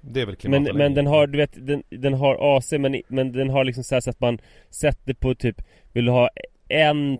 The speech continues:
Speaker 2: en till fyra fläktar, alltså i
Speaker 1: Ja, jag
Speaker 2: hålen.
Speaker 1: fattar,
Speaker 2: Det är
Speaker 1: jag
Speaker 2: inte
Speaker 1: fattar.
Speaker 2: så här arton och en halv grader.
Speaker 1: Ja, jag fattar.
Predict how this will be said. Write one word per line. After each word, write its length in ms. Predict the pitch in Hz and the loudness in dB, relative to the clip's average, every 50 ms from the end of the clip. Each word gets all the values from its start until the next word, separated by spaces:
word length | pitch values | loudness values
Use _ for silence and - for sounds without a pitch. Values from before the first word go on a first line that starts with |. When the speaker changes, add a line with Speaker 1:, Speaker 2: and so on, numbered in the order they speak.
| - - | -4 0
Speaker 2:
en 320 | - 165 165 156 156 143 | 2 2 2 2 0 -2
till 240 | 131 - 147 135 127 | -2 -2 -2 -2 -2
fyra 420 | - - 151 139 123 123 120 123 113 | -2 0 0 2 2 4 4 2 2
fläktar, 720 | - 143 139 123 - - - - 143 113 98 92 87 - | 2 0 -4 -4 -4 -8 -4 0 0 0 0 0 -4 -8
alltså 160 | - 110 - 107 | -10 -4 -2 0
i 20 | |
Speaker 1:
Ja, 80 | 113 117 | 2 2
jag 60 | 117 | 2
Speaker 2:
hålen. 160 | 113 104 95 | 2 2 0
Speaker 1:
fattar, 160 | 92 95 98 | -2 -4 -2
Speaker 2:
Det 40 | 104 | -2
är 20 | |
Speaker 1:
jag 40 | 110 110 | -2 -2
Speaker 2:
inte 100 | - 127 | -2 -4
Speaker 1:
fattar. 140 | - 110 | -2 -2
Speaker 2:
så 360 | 98 87 82 - - - - 127 | -4 -4 -6 -12 -16 -4 0 2
här 100 | 127 110 | 4 4
arton 260 | - - 110 107 104 | 2 0 -4 -2 -2
och 60 | 107 | -2
en 60 | 104 | -2
halv 200 | 104 98 98 95 98 | -2 -4 -4 -6 -4
grader. 440 | 98 101 101 101 101 104 92 90 95 | -2 -2 -2 -2 -2 -6 -8 -8 -12
Speaker 1:
Ja, 80 | 98 98 | -10 -10
jag 100 | 95 90 | -10 -10
fattar. 200 | 90 - - | -10 -12 -14